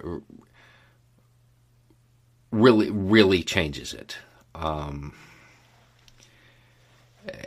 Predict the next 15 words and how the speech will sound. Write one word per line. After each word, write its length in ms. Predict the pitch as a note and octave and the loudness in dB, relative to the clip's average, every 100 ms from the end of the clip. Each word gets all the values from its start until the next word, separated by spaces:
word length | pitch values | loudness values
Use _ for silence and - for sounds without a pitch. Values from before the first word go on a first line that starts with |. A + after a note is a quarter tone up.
| - | -4
a, 640 | F#2 D2+ E2 F2 E2 D#2+ - | -2 -2 -4 -4 -4 -6 -8
a 100 | E2+ | -12
criminal 420 | - A#2+ B2 A2 | -2 0 2 2
investigation 960 | G2 F#2 - D2+ E2+ F2 - - C#2 - - _ _ _ - | 0 -2 -4 -6 -4 -4 -6 -8 -12 -20 -20 _ _ _ -8
being 320 | E2+ E2+ E2 | -6 -6 -8
opened 520 | - D2 - C#2+ - - _ _ _ _ | -8 -8 -10 -16 -18 -20 _ _ _ _
i-, 40 | E2+ | -10
is 280 | E2+ E2+ D2+ | -6 -6 -6
very 320 | D#2+ F2 F#2 | -4 -2 -2
different 600 | F2 F#2 - D2+ - - _ - | 0 -4 -4 -12 -12 -20 _ -12
than 160 | D#2+ | -10
an 120 | D#2 D2 | -8 -10
administrative 680 | D2+ D2+ - - C#2 C2+ | -10 -10 -10 -10 -12 -16
one. 140 | C#2 B1 _ _ _ _ _ _ _ _ _ - | -20 -20 _ _ _ _ _ _ _ _ _ -20
Um, 540 | - - C2+ B1 - | -20 -20 -18 -20 -20